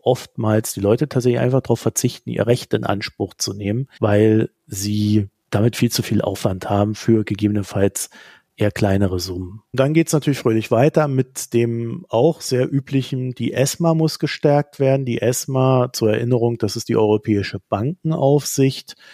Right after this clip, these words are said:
die dann wiederum so versucht, so ein einheitliches Korsett über alles zu legen und dann über die einzelnen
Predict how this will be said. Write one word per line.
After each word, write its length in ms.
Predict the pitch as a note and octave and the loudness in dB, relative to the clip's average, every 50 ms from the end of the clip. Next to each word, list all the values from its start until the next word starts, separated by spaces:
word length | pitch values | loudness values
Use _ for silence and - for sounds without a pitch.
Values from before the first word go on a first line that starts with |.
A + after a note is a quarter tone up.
| - - | -10 -8
die 100 | A2 G2+ | -2 0
dann 260 | - A2+ A2+ A2+ G#2+ | 0 0 0 0 0
wiederum 800 | A2+ G#2 A2 G#2 F#2+ G2+ G2+ G2 G#2 G#2 G#2 G#2 G#2 G#2 A#2 - | 2 2 2 2 2 0 -2 -2 -2 -2 -2 -2 -4 -4 -6 -10
so 180 | - A2+ G#2+ G#2 - | -10 -12 -12 -12 -8
versucht, 420 | - A2 G#2 G2 A2 A#2 - - | -6 -6 -4 -2 -2 -4 -4 -4
so 100 | - A2+ | -6 -6
ein 120 | G#2 G#2 - | -4 -2 0
einheitliches 760 | G2+ G#2+ A2 A2+ A#2 A2 G#2+ - G#2+ G2+ G#2+ G#2 - - | 0 0 2 2 2 2 2 2 0 -2 -2 -4 -4 -6
Korsett 540 | - - A2 G#2 G2+ G#2 A#2 C3+ - - - | -4 0 0 2 4 4 4 2 2 0 -2
über 320 | - - C3+ B2+ B2+ B2 A#2+ | 0 2 4 4 4 4 4
alles 340 | A#2 B2 C3 B2+ - - | 4 4 4 2 0 0
zu 100 | - B2 | 0 2
legen 440 | A2+ A2 A2+ A2+ A#2 B2 A#2+ A#2+ A2+ | 4 4 6 6 4 4 2 0 -4
und 240 | A2 G#2 G#2 G#2+ - | -6 -6 -4 0 0
dann 160 | G#2+ G#2+ G#2+ | 0 0 -2
über 200 | - G#2 A2 G#2 | -4 -2 -2 -2
die 220 | G2 G2+ G#2 G#2 - | 0 0 -2 0 2
einzelnen 720 | G2 G2 G2+ G#2+ - - G2+ G2 G2 G2 G2 G2+ G2 | 2 0 0 0 -2 -4 -4 -4 -2 -2 -2 -2 -4